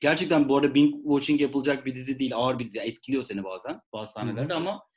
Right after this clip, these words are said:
Speaker 1: biz seninle konuşacağız ve üzerine okuma da yapmam gerektiği için biraz, e, hızlı tükettim diziyi. Ama yine de şu oluyordu yani. Gerçekten böyle oturup biraz düşünme ihtiyacı duyuyordum.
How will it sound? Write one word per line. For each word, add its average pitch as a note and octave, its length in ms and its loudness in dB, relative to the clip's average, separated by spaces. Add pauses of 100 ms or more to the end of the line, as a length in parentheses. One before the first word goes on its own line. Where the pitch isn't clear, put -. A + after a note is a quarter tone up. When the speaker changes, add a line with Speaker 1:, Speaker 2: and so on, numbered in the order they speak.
(200)
Speaker 1:
biz B2+ 100 -14
seninle D#3 260 0
konuşacağız D#3+ 520 -2
ve D3 40 2
üzerine C#3 300 2
okuma D#3 280 -2
da D3 60 0
yapmam C3+ 340 -2
gerektiği C3+ 340 -4
için F3 220 -8
biraz, D#3+ 400 -4
e, C#3+ 60 -4
hızlı C3 400 -6
tükettim A2 500 -10
diziyi. D3 440 -10
Ama F#3+ 160 0
yine A3 180 2
de A3 60 0
şu G#3 160 0
oluyordu D3+ 360 2
yani. A#2 380 -2 (120)
Gerçekten E3 600 -2
böyle E3+ 120 0
oturup E3 400 -4
biraz D#3 240 0
düşünme D3 520 0
ihtiyacı C#3+ 460 -2
duyuyordum. B2+ 480 -6